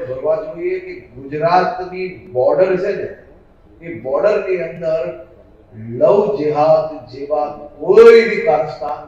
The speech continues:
કરવાનો કોઈ પ્રયત્ન ના કરે. એ ચાહે કોઈ બી વ્યક્તિ હોય, નામ બદલે, નામ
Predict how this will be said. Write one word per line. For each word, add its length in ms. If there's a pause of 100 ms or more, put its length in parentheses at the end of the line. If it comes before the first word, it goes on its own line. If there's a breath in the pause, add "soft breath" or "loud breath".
(120)
કરવાનો 560
કોઈ 180 (140)
પ્રયત્ન 500 (220)
ના 260
કરે. 220 (440)
એ 140 (140)
ચાહે 200 (220)
કોઈ 320
બી 160
વ્યક્તિ 340 (120)
હોય, 340 (140)
નામ 180 (320)
બદલે, 420 (800)
નામ 400